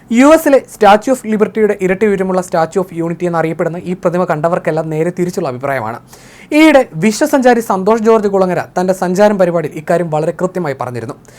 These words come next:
ഈ പ്രതിമ ഇന്ന് ഗുജറാത്ത് ടൂറിസത്തിന്റെ ജീവനാഡിയാണെന്ന് സന്തോഷ് പറയുന്നു. ഒരു പ്രദേശത്തിന്റെ മുഖച്ഛായ തന്നെ പ്രതിമ മാറ്റി. നൂറുകണക്കിന് ആളുകളാണ് ദിനം പ്രതി ലോകത്തിന്റെ വിവിധ ഭാഗങ്ങളിൽ നിന്ന് ഇവിടേക്ക് എത്തുന്നത്.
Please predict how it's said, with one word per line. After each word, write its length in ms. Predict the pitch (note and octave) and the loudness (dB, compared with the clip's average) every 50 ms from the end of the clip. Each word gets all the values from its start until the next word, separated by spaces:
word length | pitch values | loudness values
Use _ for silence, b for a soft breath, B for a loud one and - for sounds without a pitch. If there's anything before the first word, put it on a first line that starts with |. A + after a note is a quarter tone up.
| B B B B B B B | B B B B B B B
ഈ 100 | D#4 F4 | 4 4
പ്രതിമ 340 | F4+ F4 D4 B3+ C4 B3+ B3 - - | 6 6 4 4 4 2 0 0 -2
ഇന്ന് 140 | G3+ G#3+ G#3 | -4 -2 -2
ഗുജറാത്ത് 380 | E3+ F3+ E3 E3+ G3+ G#3 G#3 - - | -2 -4 -2 0 0 0 0 0 0
ടൂറിസത്തിന്റെ 500 | G3 F#3+ F#3 F#3 - - - F3+ F3+ F#3 | 0 0 0 -4 -8 -14 -8 -4 -4 -4
ജീവനാഡിയാണെന്ന് 680 | E3 C#3 E3 E3+ F#3 G3 F#3+ F#3 F#3 F3+ E3+ E3+ E3+ E3 | -2 -2 -2 -2 0 2 2 2 2 2 0 -2 -4 -6
സന്തോഷ് 360 | - E3+ C#3+ C3 C#3+ D3 - - | -8 -8 -6 -6 -6 -8 -8 -8
പറയുന്നു. 260 | B2+ A#2 A2 A2 A2+ - - B B B B B B B | -8 -8 -8 -10 -14 -18 -20 B B B B B B B
ഒരു 140 | C4 C#4+ D4 D4 - | 4 4 4 4 2
പ്രദേശത്തിന്റെ 500 | A#3 A3 A#3+ B3+ - C4 A3 B3 A#3+ A3 | 4 4 4 4 2 0 -2 -2 -2 0
മുഖച്ഛായ 400 | G3+ F#3+ F#3+ G3 G3 A3 A3 G#3+ | 0 0 0 0 2 2 2 2
തന്നെ 200 | G3 F#3 F3+ F3+ - | 0 -2 -2 -4 -2
പ്രതിമ 220 | F3+ D#3 D#3 D#3+ D#3+ | -2 -2 -2 -2 -4
മാറ്റി. 300 | C#3+ B2 A#2 - - - F3 | -4 -6 -8 -10 -10 -8 -4
നൂറുകണക്കിന് 500 | F3+ G#3 A#3 C4 B3 B3 A#3+ A3 A3 G#3+ - - | 0 0 2 2 2 0 0 -2 -4 -6 -6 -2
ആളുകളാണ് 500 | E3+ E3+ F3+ G3 F#3+ F3+ D#3 C#3+ B2+ C3 | 0 2 2 2 2 0 -2 -2 -4 -6
ദിനം 200 | D#3 E3+ F#3+ F#3+ | -6 -4 -4 -2
പ്രതി 200 | F3+ E3 E3 D#3 - | -2 -4 -4 -4 -2
ലോകത്തിന്റെ 420 | D3+ E3 E3+ F3 F3+ F3+ G3 F#3+ F3 | 0 2 2 2 2 0 -2 -2 -2
വിവിധ 260 | E3 E3+ G3+ F#3+ G3+ | -2 -2 -2 -2 -2
ഭാഗങ്ങളിൽ 520 | D#3 E3 E3+ E3+ E3+ F3+ F3+ F3+ F3 E3 | 0 0 0 0 0 -2 -2 -2 -2 -4
നിന്ന് 160 | D3+ D3+ D3+ - E3 | -6 -8 -8 -8 -6
ഇവിടേക്ക് 300 | D#3+ D#3 D#3 D3+ C#3 B2 | -4 -2 -2 -2 -4 -6
എത്തുന്നത്. 340 | A2 - A#2+ A#2+ D3 F#3+ | -8 -8 -6 -4 -4 -4